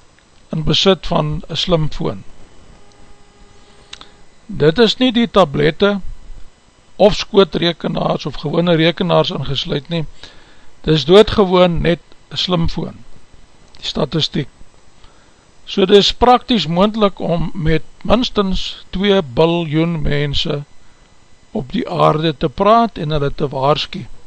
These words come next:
En vir hulle te sê, soos in die dae van Noag,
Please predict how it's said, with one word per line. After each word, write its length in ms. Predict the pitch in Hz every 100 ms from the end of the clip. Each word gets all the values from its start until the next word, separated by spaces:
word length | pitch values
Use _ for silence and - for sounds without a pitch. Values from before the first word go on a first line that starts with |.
| - - - - - - - - - - - - _
En 260 | 160 160 151
vir 200 | 208 160
hulle 160 | 160 139
te 140 | 160
sê, 220 | - 196 180
soos 300 | 156 156 -
in 80 | 151
die 80 | 147
dae 280 | 135 147 160
van 240 | 147 156 127
Noag, 380 | 165 156 135